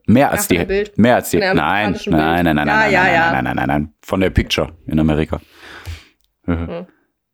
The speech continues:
Speaker 1: Bild, weißt du, Picture. Ja.
Speaker 2: <laughs>
Speaker 1: Okay.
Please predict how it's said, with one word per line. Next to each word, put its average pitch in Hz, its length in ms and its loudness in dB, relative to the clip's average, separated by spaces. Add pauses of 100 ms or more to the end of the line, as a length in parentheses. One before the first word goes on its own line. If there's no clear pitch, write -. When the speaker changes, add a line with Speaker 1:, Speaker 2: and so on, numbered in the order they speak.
(140)
Speaker 1:
Bild, 85 220 0
weißt 82 160 0
du, 90 60 -6
Picture. - 320 -12 (260)
Ja. 90 100 -8 (840)
Speaker 2:
<laughs> 330 920 4 (220)
Speaker 1:
Okay. 87 240 -2